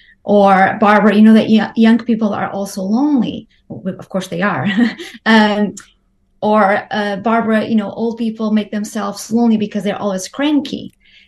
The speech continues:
And, or, "Why are you interested in old people when you look so young?" And so on and so on and so on. And so how do we and how do, uh, you communicate your research in a way that does not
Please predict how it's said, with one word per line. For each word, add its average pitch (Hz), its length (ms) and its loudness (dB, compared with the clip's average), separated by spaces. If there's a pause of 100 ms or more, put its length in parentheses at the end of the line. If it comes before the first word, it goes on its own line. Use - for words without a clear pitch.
(320)
And, 202 600 -2
or, 196 220 0 (160)
"Why 226 240 2
are 240 40 4
you 240 200 0
interested 226 280 -2
in 214 100 2
old 214 160 -4
people 247 340 -4
when 208 120 -2
you 202 100 -4
look 196 140 -4
so 196 240 -6
young?" 196 480 -4 (100)
And 214 120 0
so 202 240 -2
on 208 180 0
and 180 120 -2
so 185 180 -4
on 180 160 -4
and 175 100 -2
so 175 220 -6
on. - 180 -8
And 208 160 -4
so 240 300 -2 (320)
how 233 160 2
do 220 80 4
we 208 320 2
and 170 160 -6
how 202 180 -4
do, 185 240 -4 (360)
uh, 175 400 -4 (280)
you 220 140 4
communicate 214 600 2
your 185 100 0
research 196 600 -2
in 196 180 -4
a 185 80 -2
way 180 360 -4
that 170 180 -6
does 220 240 -4
not 226 560 2